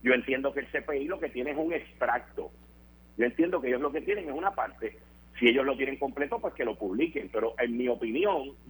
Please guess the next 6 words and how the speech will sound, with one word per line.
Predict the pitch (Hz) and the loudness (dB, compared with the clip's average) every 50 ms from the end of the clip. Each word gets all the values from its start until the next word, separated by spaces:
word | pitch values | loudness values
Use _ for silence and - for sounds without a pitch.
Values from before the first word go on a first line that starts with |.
| - - | -2 4
yo | 123 127 123 135 | 6 6 8 6
no | 139 143 147 147 147 139 - - | 4 4 2 2 2 0 -2 -8
veo | - 101 90 95 127 143 156 147 127 107 - - - - - - - - - - - - - | -12 -16 -4 6 8 8 8 8 6 2 0 -4 -10 -18 -20 -20 -20 -20 -20 -20 -20 -12 -2
el | - 120 120 110 107 - | 0 0 0 0 -4 -2
que | - 117 117 - - | 0 0 0 2 2
ellos | 135 143 156 160 - - 107 104 107 120 | 4 4 4 4 2 2 0 0 0 0